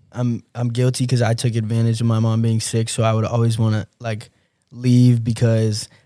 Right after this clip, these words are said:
I didn't wanna stress her out, even though all she wanted me to do was, like, lay with her or make sure she's good. But I would always make an excuse to leave. Like, "Oh, if you're sick, can I just go to this person's house so, like, I don't have to be in your hair?"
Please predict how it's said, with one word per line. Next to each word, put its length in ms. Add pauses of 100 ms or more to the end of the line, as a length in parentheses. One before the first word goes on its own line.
(100)
I 60
didn't 160
wanna 300 (260)
stress 520
her 160
out, 420
even 260
though 120
all 180
she 140
wanted 220
me 120
to 80
do 220
was, 200
like, 260 (200)
lay 200
with 180
her 300
or 40
make 200
sure 140
she's 240
good. 340 (380)
But 100
I 100
would 120
always 220
make 200
an 60
excuse 640
to 140
leave. 520 (420)
Like, 180
"Oh, 200
if 140
you're 120
sick, 320
can 120
I 120
just 160
go 160
to 100 (500)
this 200
person's 420
house 300
so, 440 (640)
like, 280
I 80
don't 100
have 140
to 80
be 140
in 80
your 100
hair?" 360